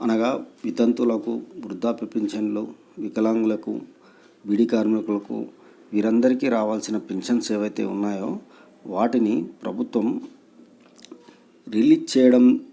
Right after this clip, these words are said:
అయితే జరిగింది. కాబట్టి అవి ఎప్పుడు ఇస్తారు, ఏం, ఏం చేస్తారు, ఎవరెవరికి ఇస్తారు, అందరికి ఇస్తారా లేక కొందరికి ఇస్తారా అనేది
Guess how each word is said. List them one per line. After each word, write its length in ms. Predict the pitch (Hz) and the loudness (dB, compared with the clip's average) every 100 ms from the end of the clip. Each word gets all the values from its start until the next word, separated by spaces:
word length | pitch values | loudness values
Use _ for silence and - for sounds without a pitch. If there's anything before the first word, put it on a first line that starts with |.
| _ _ _ - | _ _ _ -4
అయితే 500 | 120 117 160 123 180 - - | -2 4 4 4 0 -8 -12
జరిగింది. 580 | - 107 95 95 87 87 - - - - - - _ - | 0 0 2 -2 -2 -6 -10 -20 -20 -20 -20 -20 _ -2
కాబట్టి 440 | 120 120 - - | 2 2 2 -2
అవి 220 | - 110 107 | -2 -2 0
ఎప్పుడు 340 | 101 - 135 | 0 2 2
ఇస్తారు, 500 | 127 - 117 120 120 - 123 | 2 2 0 2 -4 -6 -6
ఏం, 460 | 101 113 123 123 110 - _ 120 | 0 4 8 8 6 -6 _ 2
ఏం 220 | 113 117 120 | 4 4 2
చేస్తారు, 560 | 113 113 107 113 113 - - - _ | 0 -2 -2 -2 -4 -10 -20 -20 _
ఎవరెవరికి 540 | 95 104 123 123 120 120 | -2 4 6 8 6 2
ఇస్తారు, 520 | - 117 110 110 - | -2 -2 0 0 -4
అందరికి 380 | 98 101 120 123 | -4 0 2 0
ఇస్తారా 400 | - 117 113 113 | -2 -2 -2 0
లేక 260 | 110 104 - | -2 -4 -8
కొందరికి 520 | - 95 117 113 117 | -6 0 0 0 -2
ఇస్తారా 380 | 113 113 110 110 | -4 -4 -2 0
అనేది 560 | 110 110 139 131 107 | 0 0 0 0 0